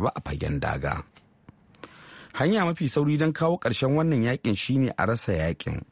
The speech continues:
in ji shi, "amma hakan ba zai kawo zaman lafiya ba, hakan zai kawo mamaya." Stoltenberg ya zayyana muhimmancin matakan nato da za ta ɗauka da suka haɗa da kafa wani ƙwarya-ƙwarya cibiya a Jamus da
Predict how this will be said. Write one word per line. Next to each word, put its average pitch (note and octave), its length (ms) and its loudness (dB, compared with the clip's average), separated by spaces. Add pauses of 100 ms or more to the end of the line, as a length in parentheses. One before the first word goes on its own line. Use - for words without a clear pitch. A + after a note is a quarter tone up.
(340)
in D2 180 0
ji D2 160 -2
shi, C#2+ 300 -4 (180)
"amma C#2 220 -2 (100)
hakan - 240 -2
ba D2+ 160 -2
zai E2+ 160 -2
kawo F2+ 200 0 (120)
zaman G2+ 160 0
lafiya G#2+ 480 -2
ba, D2 220 -4 (420)
hakan D2+ 400 -4
zai D#2+ 160 -2
kawo A2+ 320 0
mamaya." C#2+ 560 -2 (1000)
Stoltenberg E3 720 2
ya C3+ 180 2
zayyana F#3 300 2
muhimmancin D#3+ 560 2
matakan C3+ 720 2
nato C#3+ 480 0
da F2+ 100 -2
za A2+ 160 2
ta - 140 -10
ɗauka F2 420 -2
da C#2 80 -6
suka - 220 -6
haɗa - 180 -2
da E2 80 -4
kafa - 260 -4
wani F#2+ 200 2
ƙwarya-ƙwarya F2 640 -2
cibiya A2+ 400 -2
a - 120 -4
Jamus D2 580 -2 (680)
da - 120 -4